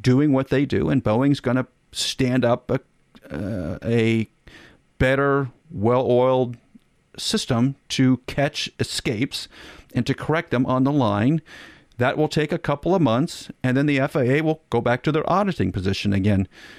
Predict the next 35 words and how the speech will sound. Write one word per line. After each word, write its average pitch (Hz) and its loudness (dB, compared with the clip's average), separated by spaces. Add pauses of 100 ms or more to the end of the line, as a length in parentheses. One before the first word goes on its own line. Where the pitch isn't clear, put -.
(140)
Uh, 170 -2
and 180 -2
with 170 0
the 180 0
latest 196 0
changes 180 -2
that 165 0
happened 156 0
in 139 0
the 135 0
law, 143 2
there's 131 -2
more 143 2
F 135 -2
A 147 2
A 131 -4 (300)
involvement 143 0 (120)
in 135 0
companies 151 -4
like 156 -2
Boeing 143 0
and 120 -2 (460)
Textron 139 -2
and 135 -4 (360)
all 131 -2
the 127 -2
companies 135 -2
that 131 0
make 127 0
airplanes 123 -2
in 120 0
the 123 2
United 117 0
States, 127 -4
Gulfstream. 127 -2